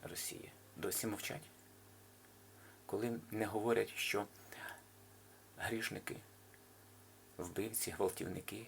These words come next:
вони їм не докоряють, вони їх не облічають. Коли поруч сусіди, родичі, друзі, знайомі, просто земляки йдуть на війну вбивати і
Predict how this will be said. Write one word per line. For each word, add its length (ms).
вони 240
їм 80
не 120
докоряють, 640
вони 300
їх 200
не 200
облічають. 760
Коли 180
поруч 260
сусіди, 560
родичі, 520
друзі, 340
знайомі, 340
просто 360
земляки 400
йдуть 460
на 100
війну 240
вбивати 580
і 160